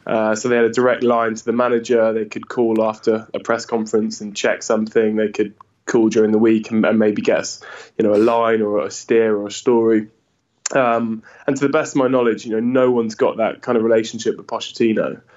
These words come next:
Um, he, he keeps the media, um,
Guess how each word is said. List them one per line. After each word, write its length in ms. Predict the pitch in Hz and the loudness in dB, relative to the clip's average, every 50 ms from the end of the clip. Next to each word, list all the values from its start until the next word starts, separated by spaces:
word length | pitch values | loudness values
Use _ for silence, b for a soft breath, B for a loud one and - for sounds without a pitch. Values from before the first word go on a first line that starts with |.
| b b b b | b b b b
Um, 480 | - - 113 110 107 104 104 104 107 107 | -2 -2 0 0 0 0 0 0 -2 -2
he, 320 | 110 - 127 120 - - | -2 2 2 2 2 0
he 160 | - 123 117 | 0 -2 -2
keeps 640 | 113 - - 143 120 110 - - - - - - - - - - - | 0 0 0 0 0 0 -2 -6 -10 -10 -10 -12 -14 -18 -20 -10 -2
the 80 | - 117 | 0 2
media, 640 | 117 117 117 117 110 113 113 107 104 104 104 92 - | 4 4 4 2 2 2 2 4 4 4 2 2 0
um, 640 | - - 110 113 107 107 107 107 107 107 107 107 107 | -2 0 0 0 2 0 0 0 -2 -2 -4 -4 -6